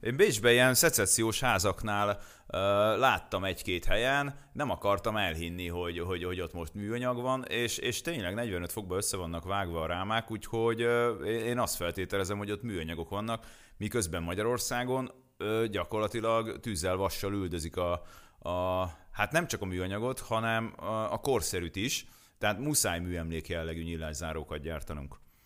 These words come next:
Te ezt hogy, hogy, hogy látod itt Ausztriában, ott, ott hogyan megy ez a történet?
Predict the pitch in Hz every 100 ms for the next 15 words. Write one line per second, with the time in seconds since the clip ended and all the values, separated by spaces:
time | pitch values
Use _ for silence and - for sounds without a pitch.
0 | _ - _ _ - 101 104 160 123 123
1 | 131 117 151 110 85 92 82 - 90 87
2 | - 95 90 87 95 - 98 - 151 175
3 | 82 78 76 78 78 73 78 69 52